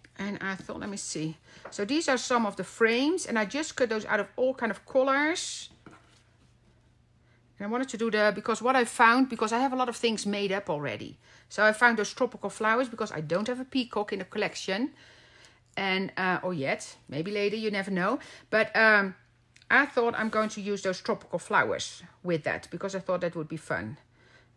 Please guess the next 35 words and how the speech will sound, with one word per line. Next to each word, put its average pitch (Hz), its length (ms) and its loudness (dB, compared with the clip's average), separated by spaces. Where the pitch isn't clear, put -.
Okay, - 200 -10
I'm - 160 -10
going 180 180 -6
to - 80 -18
pull 180 200 -10
this - 180 -10
a 175 40 -6
little 214 320 -4
bit 185 120 -8
towards 220 480 -4
me 240 80 -6
so 202 200 -6
I 190 40 0
can 185 160 -10
see 196 340 -8
that 185 180 -6
I 180 140 -6
do - 220 -10
it 175 140 -10
straight. 220 1040 -6
Because 185 200 -6
normally 262 300 2
what 220 160 2
I 202 80 2
do 202 100 0
with 196 140 0
the 196 100 -6
YouTube, 208 500 -4
when 185 160 -6
I 196 60 -6
do 190 160 -6
Technique 196 460 -6
Friday, 208 680 -2
we, 208 340 -6
um, 180 300 -4